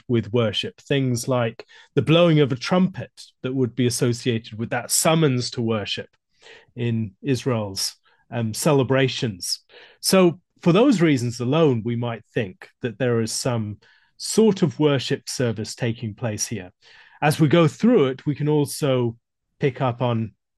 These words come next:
other details that would suggest that there is a connection between the worship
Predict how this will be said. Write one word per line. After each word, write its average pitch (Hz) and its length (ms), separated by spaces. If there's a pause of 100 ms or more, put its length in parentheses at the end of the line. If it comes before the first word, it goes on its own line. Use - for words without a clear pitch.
(120)
other 139 280
details 113 720 (400)
that 127 160
would 131 220
suggest 143 760
that 123 240
there 131 220
is 120 280 (600)
a 151 100
connection 165 720
between 127 520
the 120 160
worship 151 640